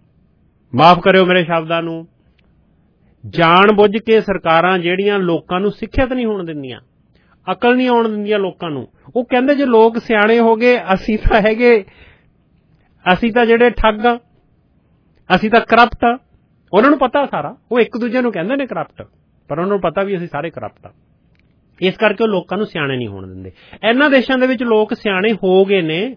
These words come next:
<clears throat> ਆਪਣੇ ਆਪ ਨਹੀਂ ਹੋਏ। ਇੱਕ ਪ੍ਰੈਕਟਿਸ ਦੇ ਤਹਿਤ ਚੱਲ ਕੇ ਸੌ ਡੇਢ ਸੌ ਸਾਲਾਂ 'ਚ ਸਟਰਗਲ ਦੀ ਜ਼ਿੰਦਗੀ,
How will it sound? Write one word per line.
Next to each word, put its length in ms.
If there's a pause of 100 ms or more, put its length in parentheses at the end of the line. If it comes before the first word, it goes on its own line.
<clears throat> 760
ਆਪਣੇ 260
ਆਪ 180
ਨਹੀਂ 120
ਹੋਏ। 200 (480)
ਇੱਕ 160
ਪ੍ਰੈਕਟਿਸ 480
ਦੇ 180
ਤਹਿਤ 320
ਚੱਲ 280
ਕੇ 160
ਸੌ 220
ਡੇਢ 200
ਸੌ 160
ਸਾਲਾਂ 340
'ਚ 60
ਸਟਰਗਲ 460
ਦੀ 100
ਜ਼ਿੰਦਗੀ, 580